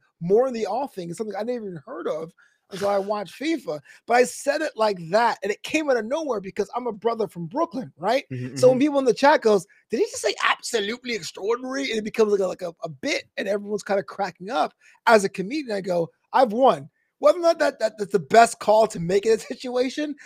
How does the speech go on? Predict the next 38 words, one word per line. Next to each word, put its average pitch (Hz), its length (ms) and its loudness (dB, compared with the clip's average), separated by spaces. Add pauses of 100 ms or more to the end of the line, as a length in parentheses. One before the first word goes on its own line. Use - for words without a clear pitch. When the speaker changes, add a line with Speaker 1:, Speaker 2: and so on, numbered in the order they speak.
(180)
Speaker 1:
as 185 120 -4
long 262 200 -4
as 208 60 -10
people 226 160 0
are 196 100 0
entertained 214 580 -6
enough 208 380 -2 (260)
to 190 100 -6
be 175 180 -4
engaged 208 500 0
enough 170 320 -2 (220)
to 175 120 -4
Speaker 2:
Mm-hmm. 185 280 4
Speaker 1:
write - 80 -10
down 240 220 4
the 220 80 -2
chat 220 500 0 (300)
win, 226 260 2
lose, 220 260 -6
or 175 60 -4
draw, 208 600 2
then 196 100 -2
I've 196 120 -2
done 226 140 -2
my 208 140 0
job 190 340 0
as 170 120 -10
a 170 60 -12
color 175 260 -10
caster 220 460 -2
there, 160 200 -10
because 160 360 -10 (240)
people 247 220 -4
are 190 140 0 (100)
understanding 202 400 0
there's 160 160 -4
more 185 280 -2
value 165 920 0